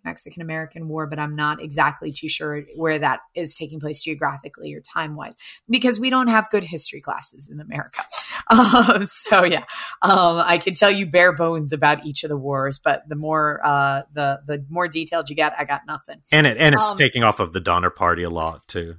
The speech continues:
Speaker 1: Yeah, and so the concept is that it is these opposing forces during the war, and this one,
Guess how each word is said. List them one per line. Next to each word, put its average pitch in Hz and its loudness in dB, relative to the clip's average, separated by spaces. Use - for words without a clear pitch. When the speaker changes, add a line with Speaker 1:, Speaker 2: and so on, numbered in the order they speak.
Speaker 1:
Yeah, 185 6
and 190 2
so 196 8
the 190 0
concept 190 4
is 175 -2
that 165 4
it 170 0
is 165 -2
these 160 -4
opposing 170 -2
forces 165 -2
during 214 2
the 208 0
war, 190 0
and 190 2
this 190 2
one, 202 2